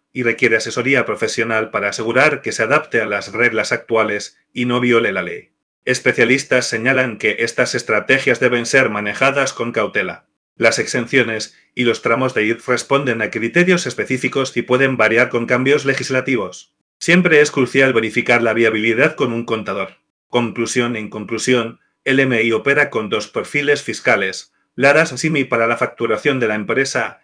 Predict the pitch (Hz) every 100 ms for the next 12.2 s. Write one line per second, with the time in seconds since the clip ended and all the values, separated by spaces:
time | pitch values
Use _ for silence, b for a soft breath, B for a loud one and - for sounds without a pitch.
0 | - 117 107 127 151 - - 113 113 123
1 | 127 139 151 139 131 101 101 - 92 85
2 | 85 _ _ _ _ 117 117 156 - 110
3 | 98 143 131 113 113 107 98 - 131 123
4 | 117 120 110 98 95 113 113 - 127 117
5 | b b 127 120 113 117 113 117 113 131
6 | 147 151 147 - 139 135 127 113 107 120
7 | 120 120 117 110 107 123 120 107 110 123
8 | 120 113 123 120 110 98 _ - 131 110
9 | 101 110 117 117 127 110 98 95 101 90
10 | 85 _ _ _ 131 120 110 147 143 135
11 | 143 120 113 123 135 117 107 107 117 107
12 | 101 -